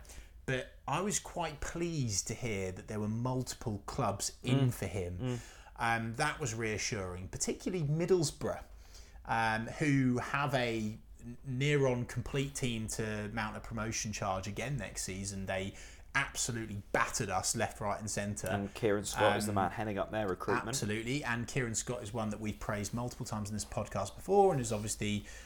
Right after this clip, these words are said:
Speaker 1: responsible for the, for the signings of, of, of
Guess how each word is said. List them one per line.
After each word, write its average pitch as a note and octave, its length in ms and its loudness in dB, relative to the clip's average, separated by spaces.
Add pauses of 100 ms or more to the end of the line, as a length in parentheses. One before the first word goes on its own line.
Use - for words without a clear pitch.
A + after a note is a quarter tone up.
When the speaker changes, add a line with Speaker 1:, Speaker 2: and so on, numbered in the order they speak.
(140)
Speaker 1:
responsible A2 640 -2
for G2+ 180 -4
the, G2 300 0
for - 100 -6
the G#2 60 -2
signings G2+ 520 0
of, G2+ 200 0
of, G#2 260 -6
of A2 180 -8